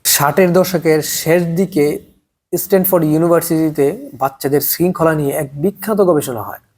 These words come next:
সেই গবেষণায় দেখা যায়, অল্প বয়সে শেখা শৃঙ্খলা পরবর্তী জীবনে টেকসই বেশি হয়।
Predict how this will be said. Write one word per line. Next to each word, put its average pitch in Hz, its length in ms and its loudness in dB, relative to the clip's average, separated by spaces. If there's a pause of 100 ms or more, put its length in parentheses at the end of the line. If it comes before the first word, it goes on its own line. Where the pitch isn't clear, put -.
(600)
সেই 190 200 2
গবেষণায় 185 440 2
দেখা 156 260 0
যায়, 135 300 -4 (840)
অল্প 180 200 4
বয়সে 202 440 4
শেখা 143 480 -4 (460)
শৃঙ্খলা 185 880 2
পরবর্তী 190 600 2
জীবনে 175 440 0
টেকসই 156 440 -6
বেশি 123 240 -4
হয়। 104 200 -10